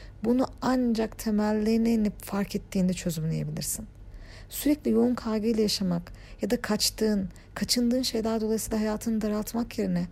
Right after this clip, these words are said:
yardım isteyebilirsin. Yaşadığın kaygı normalin çok üzerindeyse, bu durum iş, aile, sosyal yaşantını olumsuz anlamda ciddi şekilde etkiliyorsa,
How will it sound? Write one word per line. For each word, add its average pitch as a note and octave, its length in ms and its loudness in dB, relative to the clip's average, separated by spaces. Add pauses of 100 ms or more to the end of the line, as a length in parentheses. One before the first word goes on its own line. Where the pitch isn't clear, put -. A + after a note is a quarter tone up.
(220)
yardım A#3+ 340 0
isteyebilirsin. G#3 760 -2 (600)
Yaşadığın A#3+ 640 2
kaygı A3 380 0
normalin A3 360 4
çok A#3 200 -4
üzerindeyse, G#3+ 800 0 (580)
bu A3+ 120 2
durum A3+ 300 4
iş, A3+ 340 2
aile, G3 380 2
sosyal A3 520 0
yaşantını F3+ 640 0 (400)
olumsuz G#3 580 4
anlamda F3 440 2
ciddi F#3 240 -2
şekilde F3+ 380 -2
etkiliyorsa, F3+ 680 -2